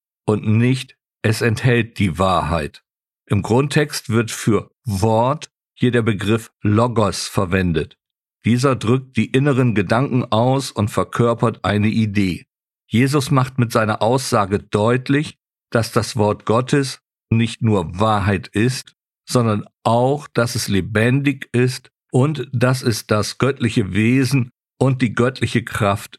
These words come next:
in sich trägt. Deshalb kann ein Mensch auch von dem Wort leben und auch unsere Heiligung in der Wahrheit geschieht durch das Wort Gottes. Durch das Wort Gottes als Wahrheit wird unser Leben somit wahr,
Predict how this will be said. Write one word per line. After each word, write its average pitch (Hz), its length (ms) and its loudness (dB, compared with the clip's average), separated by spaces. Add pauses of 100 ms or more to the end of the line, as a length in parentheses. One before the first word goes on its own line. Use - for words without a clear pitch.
in 127 220 2
sich 95 300 -4
trägt. - 420 -4 (420)
Deshalb 131 380 0
kann 127 200 0
ein 110 220 2
Mensch 120 580 2
auch 110 220 -2
von 110 200 0
dem 98 220 0
Wort 95 340 0
leben 117 540 0 (300)
und 127 160 2
auch 110 160 0
unsere 117 520 0
Heiligung 127 640 2
in 104 180 -2
der 87 260 -2
Wahrheit 107 680 0
geschieht 104 480 -2
durch 92 160 0
das 107 340 -4
Wort 113 320 -2
Gottes. - 580 -4 (440)
Durch - 120 -4
das - 240 -2
Wort 110 260 0
Gottes 135 440 0
als 95 340 -4
Wahrheit 120 680 0 (360)
wird 107 160 0
unser 113 280 2
Leben 98 360 0
somit 98 540 -2
wahr, 110 500 0